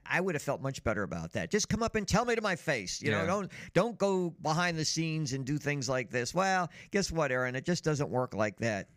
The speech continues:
Speaker 1: in sports.
Speaker 2: All right, so those are just a couple of the issues. And, hey, guys, here we go.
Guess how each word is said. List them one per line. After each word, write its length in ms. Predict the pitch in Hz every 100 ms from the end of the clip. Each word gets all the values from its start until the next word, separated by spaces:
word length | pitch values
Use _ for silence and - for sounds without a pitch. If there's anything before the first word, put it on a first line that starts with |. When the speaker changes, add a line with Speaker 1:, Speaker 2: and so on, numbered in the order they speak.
| -
Speaker 1:
in 80 | 104
sports. 540 | - 101 98 - - - - - - - -
Speaker 2:
All 140 | 202
right, 200 | 214 180
so 140 | 214 214
those 200 | 254 247
are 80 |
just 220 | 247 233 214
a 40 |
couple 340 | 156 220 226
of 80 | 214
the 140 | 196 190
issues. 300 | - 208 180
And, 180 | 190 185
hey, 220 | 202 254 233
guys, 280 | 226 240 190
here 120 | 254
we 120 | 269
go. 380 | 269 311 269